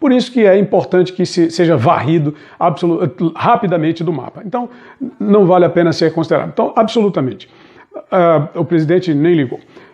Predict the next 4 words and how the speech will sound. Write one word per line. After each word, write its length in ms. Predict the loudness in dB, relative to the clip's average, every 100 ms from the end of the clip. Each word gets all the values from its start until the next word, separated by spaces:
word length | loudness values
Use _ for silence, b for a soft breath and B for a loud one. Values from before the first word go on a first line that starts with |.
| B B _ _ B B B B B B _
Apesar 840 | -2 0 2 2 0 -2 -2 0 -2
das 200 | -4 -6
previsões 720 | -6 -4 -2 -2 -2 -2 -2
catastrofistas. 1200 | -2 -2 -2 -2 -2 -4 0 0 0 -2 -10 -16